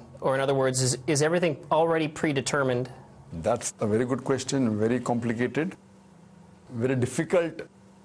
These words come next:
Speaker 2: to reply in any religion. Does God know about the future? Hundred percent, everything he knows. Is everything predestined?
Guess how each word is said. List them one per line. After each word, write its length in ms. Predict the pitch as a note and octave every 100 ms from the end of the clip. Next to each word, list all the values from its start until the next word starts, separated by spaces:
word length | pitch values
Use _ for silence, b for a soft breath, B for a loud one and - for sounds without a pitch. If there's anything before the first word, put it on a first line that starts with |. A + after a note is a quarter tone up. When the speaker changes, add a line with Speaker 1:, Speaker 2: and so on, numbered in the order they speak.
| - - -
Speaker 2:
to 80 | C3+
reply 340 | A2 F#2 A2+ - - - - - - - - - - -
in 100 | F3
any 160 | D#3+ C#3+
religion. 360 | G#2 G2+ - - - - - - - - - - - - B2
Does 220 | F3 D3+
God 260 | E3 F#3+
know 220 | F#3 G3+ G3
about 200 | F#3 G3
the 100 | F#3+
future? 360 | G#3+ - A3+ -
Hundred 680 | - F#3 G#3 F#3 F3+ F#3+ -
percent, 500 | C3+ - E2+ E2 - -
everything 440 | D3 B2+ A2+ - F#2
he 60 |
knows. 340 | E2 C#2 - - - - - - - - - - - - - - - - -
Is 160 | G#3+ G#3
everything 500 | G3+ G#3+ G#3+ A3 -
predestined? 880 | G#3 F#3+ - - F#3+ G#3+ G#3+ -